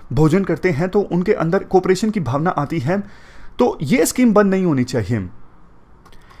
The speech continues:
ये स्कीम पेरेंट्स को भी इंसेंटिव प्रोवाइड करती है बच्चों को स्कूल भेजने के लिए।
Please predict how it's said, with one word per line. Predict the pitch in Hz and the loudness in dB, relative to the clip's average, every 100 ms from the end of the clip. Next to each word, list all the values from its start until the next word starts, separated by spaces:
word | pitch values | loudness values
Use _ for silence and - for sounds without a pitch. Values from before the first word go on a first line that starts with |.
| - | -6
ये | 139 240 | -2 0
स्कीम | - 233 247 | 0 2 2
पेरेंट्स | 233 214 269 | 4 4 2
को | - | 2
भी | 220 226 | 2 0
इंसेंटिव | 233 190 190 185 214 190 | 0 0 0 -2 -2 2
प्रोवाइड | 185 185 175 | 4 4 4
करती | 170 175 165 | 0 0 0
है | 208 | 2
बच्चों | 170 165 202 | 0 2 0
को | 220 | 0
स्कूल | - 208 233 | 0 0 2
भेजने | 139 123 135 | 2 0 0
के | 170 135 | 0 0
लिए। | 107 107 | 2 0